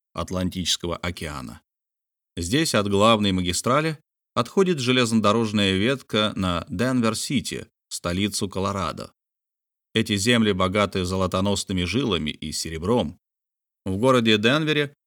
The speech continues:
уже насчитывалось тогда более пятидесяти тысяч жителей. К этому времени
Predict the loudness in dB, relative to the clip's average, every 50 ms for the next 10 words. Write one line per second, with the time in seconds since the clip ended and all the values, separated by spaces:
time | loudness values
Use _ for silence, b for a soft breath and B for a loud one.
0 | _ _ -4 -2 0 0 0 0 0 0 0 0 0 0 0 0 0 0 0 0
1 | -2 -2 0 0 0 2 2 2 2 2 2 2 2 2 2 2 0 -2 -4 -6
2 | -4 -4 -4 -2 -2 -2 -4 -4 -4 -4 -2 0 0 0 0 -2 -6 -6 -4 -4
3 | -4 -4 -4 -4 -6 -8 -8 -10 -12 -14 _ _ _ _ _ _ _ _ _ _
4 | _ _ _ _ _ _ _ 0 0 2 2 2 2 2 2 4 4 4 4 4
5 | 4 4 4 2 0